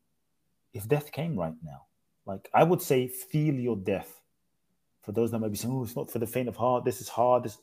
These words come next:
living a life that is painful, living a life devoid of love, living a life not expressing your heart and living your truth, that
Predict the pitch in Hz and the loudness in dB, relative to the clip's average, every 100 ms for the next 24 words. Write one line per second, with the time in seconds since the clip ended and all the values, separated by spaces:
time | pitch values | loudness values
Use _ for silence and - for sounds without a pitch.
0 | _ 113 135 185 208 127 107 117 147 147 | _ -2 0 2 0 0 0 2 0 0
1 | 107 95 90 - _ _ - 151 143 - | -2 0 -4 -10 _ _ -6 -4 -4 -4
2 | 85 135 156 123 110 131 143 - - - | 2 2 2 -2 0 2 2 0 -12 -18
3 | - - - - 120 104 139 147 113 90 | -18 -20 -20 0 2 6 8 8 6 0
4 | 101 127 131 85 101 151 156 123 101 104 | 4 6 6 2 4 4 4 0 0 2
5 | 127 135 - - _ _ _ _ _ _ | 4 2 -2 -14 _ _ _ _ _ _
6 | _ _ _ - 101 147 143 - - 147 | _ _ _ -4 6 6 6 2 0 0
7 | 135 139 127 120 113 - - 123 135 - | 2 0 0 2 2 0 4 8 8 6
8 | 101 107 135 127 113 104 - 117 _ _ | 0 0 2 0 -2 -4 -6 -8 _ _
9 | - 139 196 226 - | 2 6 8 6 0